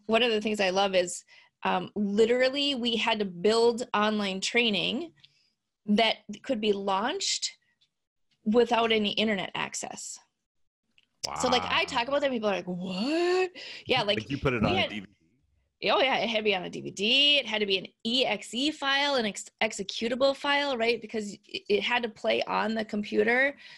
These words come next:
Speaker 1: um, 'cause companies didn't have internet. Like, what? Um, <laughs> I know that makes me sound really old. Really, remember, I'm only twenty. Um, and so,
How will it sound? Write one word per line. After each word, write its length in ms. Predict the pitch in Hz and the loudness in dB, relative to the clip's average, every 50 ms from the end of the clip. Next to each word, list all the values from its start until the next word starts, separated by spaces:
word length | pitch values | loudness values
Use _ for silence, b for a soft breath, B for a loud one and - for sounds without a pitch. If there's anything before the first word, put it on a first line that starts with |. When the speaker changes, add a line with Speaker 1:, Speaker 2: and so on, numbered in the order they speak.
| B B B B B | B B B B B
Speaker 1:
um, 200 | 226 220 214 208 | 0 0 0 0
'cause 200 | 208 - 202 208 | -2 -6 -8 -8
companies 380 | - - 226 226 262 247 240 214 | -6 -6 -4 -2 0 0 0 0
didn't 200 | - 226 220 208 | 0 -2 0 0
have 160 | 208 196 190 - | 0 -2 -2 -4
internet. 640 | - 170 185 196 240 254 277 302 320 330 330 311 - _ - | -4 -4 -2 0 0 2 2 2 2 2 2 0 -4 _ 0
Like, 200 | 202 190 190 - - _ - | 0 0 0 -2 -8 _ -8
what? 580 | - 208 208 226 254 302 349 370 381 381 359 - _ _ B B B B B B B B - | -4 0 0 0 0 0 0 0 0 0 -2 -4 _ _ B B B B B B B B 0
Um, 680 | 240 240 240 226 220 214 208 202 196 190 196 208 208 - _ _ _ _ _ - | 2 2 4 4 2 0 -2 -4 -4 -6 -6 -8 -10 -12 _ _ _ _ _ -2
<laughs> 920 | 240 - - - - - 339 - _ - - - - - - _ _ - | -2 -2 -2 -4 -6 -8 -8 -10 _ -20 -18 -18 -18 -20 -20 _ _ -4
I 80 | 262 | -2
know 120 | 240 233 220 | -2 -2 -2
that 100 | 233 220 | -4 -6
makes 180 | 233 240 - | -6 -8 -8
me 100 | 269 262 254 | -8 -8 -8
sound 260 | - - - - - | -6 -8 -8 -6 -6
really 220 | - - - - | -4 -2 -2 -2
old. 240 | - - 202 185 - - | 0 0 -2 -2 -2 -4
Really, 200 | - 240 247 262 | 0 2 2 2
remember, 280 | 254 262 269 269 262 254 | 2 2 2 2 2 0
I'm 180 | 233 226 220 | -2 -4 -6
only 300 | - - 247 254 262 262 | -6 -6 -6 -4 -4 -6
twenty. 560 | 247 - - 233 220 220 226 233 247 269 262 B B B B B B B B B B - - - | -6 -6 -6 -4 -4 -4 -4 -4 -6 -6 -8 B B B B B B B B B B -10 -4 0
Um, 300 | 233 233 233 226 226 214 - | 0 2 2 0 -2 -4 -2
and 180 | 214 233 233 220 | -2 -2 -2 -2
so, 520 | - - 240 226 226 220 208 208 202 208 | -2 0 0 2 2 2 2 0 -2 -4